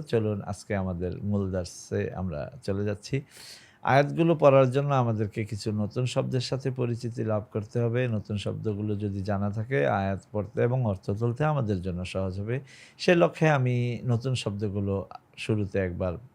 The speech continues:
আপনাদেরকে শুনিয়ে দিচ্ছি। ইহজারু হাজরান সামি আসমাও, সেখানে তার অর্থ হচ্ছে তাকে ভয় করো।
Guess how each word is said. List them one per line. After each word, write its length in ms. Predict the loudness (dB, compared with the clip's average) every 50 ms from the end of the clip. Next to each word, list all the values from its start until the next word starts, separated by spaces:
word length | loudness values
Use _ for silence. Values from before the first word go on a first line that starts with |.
| _ _ _ _ _ -8
আপনাদেরকে 540 | -8 -6 -4 -4 -4 -4 -4 -6 -6 -8 -8
শুনিয়ে 380 | -6 -4 -2 -2 0 0 -2
দিচ্ছি। 380 | -2 -4 -8 -10 -10 -12 -12 -12 -14 _ _ _ _ _ _ -20 -20 -20 -20 -20 -20 -20 -20 -6 2
ইহজারু 920 | 6 6 8 8 6 4 6 8 10 10 10 10 8 6 6 6 6 4 2 0 0
হাজরান 500 | 0 2 2 2 2 4 2 2 0 -4 -8 -12 -20 _ -10
সামি 360 | -4 -2 0 2 2 2 0
আসমাও, 480 | 0 -2 -4 -2 -2 -2 0 -2 -2 -4 -8 _ _ _ _ _ _ _ _ -6
সেখানে 440 | -2 -2 0 0 0 0 0 0 0
তার 260 | 4 4 4 6 4
অর্থ 240 | 2 0 -2 -2 -4
হচ্ছে 220 | -4 -4 -4 -6
তাকে 320 | -4 -4 -4 -2 -2 -4
ভয় 300 | -2 0 0 0 0 0
করো। 420 | 0 -2 -2 0 0 0 0 -2